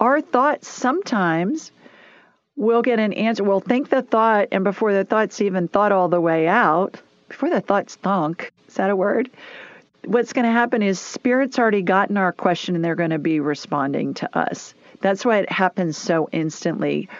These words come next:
or sometimes even before a thought comes out. So, for instance, Laura, when we were talking to her grandmother,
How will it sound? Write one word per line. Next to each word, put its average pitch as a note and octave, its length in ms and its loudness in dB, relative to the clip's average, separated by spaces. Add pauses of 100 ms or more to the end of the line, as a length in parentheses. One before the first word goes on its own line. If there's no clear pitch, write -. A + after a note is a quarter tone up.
(140)
or F3+ 140 2
sometimes B3 640 -2
even G3 300 0
before F3+ 420 0
a D3+ 100 2
thought - 360 -2
comes D3 320 -6
out. - 360 -2 (300)
So, A3+ 300 0
for A#3+ 160 -2
instance, G#3+ 440 -2
Laura, A3+ 460 2
when E3+ 140 0
we F3 80 0
were F3 160 2
talking F3 420 -2
to F3 140 -2
her E3 160 -2
grandmother, F3 760 0